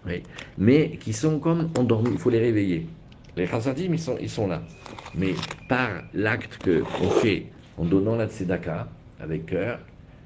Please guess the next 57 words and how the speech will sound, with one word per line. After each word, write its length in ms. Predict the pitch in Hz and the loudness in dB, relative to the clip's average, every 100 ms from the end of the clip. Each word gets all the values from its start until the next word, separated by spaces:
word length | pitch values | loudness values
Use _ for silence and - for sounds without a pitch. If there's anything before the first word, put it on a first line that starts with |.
| - - | -20 -4
on 80 | 98 | 4
les 80 | 110 | 4
réveille. 480 | 107 92 90 82 - - - - | 4 4 2 0 -4 -12 -20 -8
Et 60 | 82 | -6
après, 240 | 82 135 | 0 2
ils 100 | 131 | 2
viennent 520 | 123 151 147 139 143 - | 4 2 2 -2 -4 -4
et 280 | 101 110 - 92 | 0 0 -2 -8
ils, 240 | 101 95 - | -6 -6 -6
ils 220 | 98 92 | -4 -2
influent 260 | 113 - 120 | -2 -2 -4
sur 160 | 104 | -2
le 100 | 95 | -2
monde. 260 | 90 80 82 - - - - | 0 0 -4 -10 -18 -20 -6
Mais 80 | 87 | -4
ils, 80 | 85 - | -4 -6
ils 80 | 95 | -8
sont 180 | - 147 | -4 0
là, 100 | 196 | 2
les 160 | 151 | 2
chassadim. 880 | 117 - 104 - 90 87 - 80 69 55 55 - - - - | -2 -4 -6 -6 -6 -6 -6 -6 -6 -8 -10 -18 -20 -20 -6
Mais 220 | 78 87 - | -2 -2 -2
c'est 80 | - | -6
comme 120 | 107 | -4
quelqu'un, 260 | 104 110 | -2 0
il 120 | 98 82 | 0 0
a, 40 | 82 | 0
il 120 | 95 | 0
a 60 | 143 | 2
les 80 | |
mains, 100 | 135 | 2
il 100 | 117 | 0
a 60 | 90 | 0
les 140 | 85 | 0
dix 120 | 80 85 | -2 0
doigts. 280 | 80 64 - - - - - | 0 0 -4 -20 -20 -20 -8
On 60 | |
fait 80 | 87 | -8
celui-là, 420 | - 110 151 165 165 - - | -2 0 0 0 -4 -12 -12
dans 80 | - | -8
sa 200 | 117 117 | -4 -2
main, 220 | 143 127 | -2 -4
c'est 140 | - | -6
une 60 | 98 | -6
toile 200 | 120 123 | -4 -2
d'araignée. 400 | 113 107 101 82 - | -2 -2 -4 -6 -8
Tu 120 | - | -6
sais 40 | 107 | -4
depuis 220 | 101 101 | -6 -6
combien 180 | 95 95 | -6 -4
de 40 | |
temps 60 | 104 | -4
il 60 | |
n'a 60 | 95 | -4
pas 140 | 95 | 0
ouvert ? 320 | 98 101 123 - - - - - - - - | 0 0 -4 -6 -16 -20 -20 -20 -20 -20 -4
Euh, 220 | 95 98 | 2 2